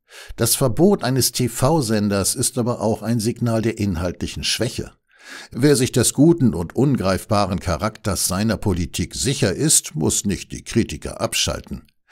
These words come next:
Die Gründung von R T in Deutschland war ein Akt der Notwehr und eine überfällige Reaktion auf die giftige antirussische Propaganda,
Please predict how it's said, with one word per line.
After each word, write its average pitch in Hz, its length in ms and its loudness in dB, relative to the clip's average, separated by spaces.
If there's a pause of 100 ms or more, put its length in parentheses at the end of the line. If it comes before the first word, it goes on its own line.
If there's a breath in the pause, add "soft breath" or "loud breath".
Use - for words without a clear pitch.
(280 loud breath)
Die 90 80 -4
Gründung 110 480 2
von 85 240 -2
R 82 240 -6
T 104 240 0
in 85 140 -4
Deutschland 113 600 -2
war 139 120 0
ein 131 160 -4
Akt - 260 -4
der 123 80 4
Notwehr 117 640 2
und 78 160 -10
eine 90 200 -4
überfällige 95 840 0
Reaktion 101 720 0 (240 loud breath)
auf - 140 -4
die - 160 -6
giftige 98 520 -2
antirussische 90 760 -2
Propaganda, 98 840 -2